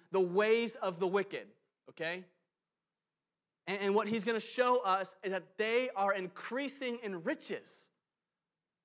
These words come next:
that the wicked have delight. And for Asaph, this doesn't make sense. To Asaph, it seems the wicked are delighting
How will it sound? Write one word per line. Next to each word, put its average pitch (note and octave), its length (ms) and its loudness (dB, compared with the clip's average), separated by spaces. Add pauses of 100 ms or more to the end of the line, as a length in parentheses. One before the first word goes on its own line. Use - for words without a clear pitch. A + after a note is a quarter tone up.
(100)
that A3 180 -12
the G3+ 80 2
wicked B3 380 2
have G#3+ 240 2
delight. G3+ 580 2 (760)
And G3 100 0
for A#3 220 4
Asaph, C4 440 4
this A3+ 140 0
doesn't D4 320 4
make A3+ 220 0
sense. - 760 -4 (800)
To G#3+ 180 -4
Asaph, C4+ 360 4
it G#3 80 -8
seems C#4 420 0
the A3 140 4
wicked B3+ 480 2
are G#3 180 2
delighting G#3+ 720 -2